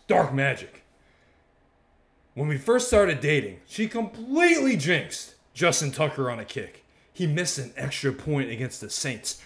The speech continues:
Ravens fans, you know the game I'm talking about. I still blame her for that. I said, "Hey, can you, uh, use some of that witch mag-, magic that you have?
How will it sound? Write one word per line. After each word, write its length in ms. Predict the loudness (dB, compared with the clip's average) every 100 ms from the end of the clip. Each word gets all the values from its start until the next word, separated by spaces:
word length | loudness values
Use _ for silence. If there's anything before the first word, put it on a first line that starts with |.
| -4
Ravens 340 | -2 -2 -6
fans, 320 | -4 -4 -2
you 60 | -2
know 120 | -2
the 80 | -4
game 240 | -6 -6 -6
I'm 100 | -6
talking 320 | -6 -6 -8
about. 340 | -10 -12 -12 -20 _ -2 0
I 120 | 0 0
still 400 | 0 10 10 10
blame 260 | 6 6
her 100 | 6
for 160 | -2 -4
that. 240 | -6 -10 -14 _ _ _ _ _ _ _ _ _ -8
I 80 |
said, 220 | -2 0 2
"Hey, 360 | 4 2 -4 -16 -20 -6
can 140 | -2
you, 220 | 2 6
uh, 60 | 6
use 320 | 4 0 -2
some 120 | -2
of 80 | 0
that 220 | 0 -2
witch 260 | -2 -2 0
mag-, 400 | 0 0 -2 -2
magic 360 | 0 0 -2
that 100 | -6
you 140 | -6 -4
have? 340 | -4 -6 -8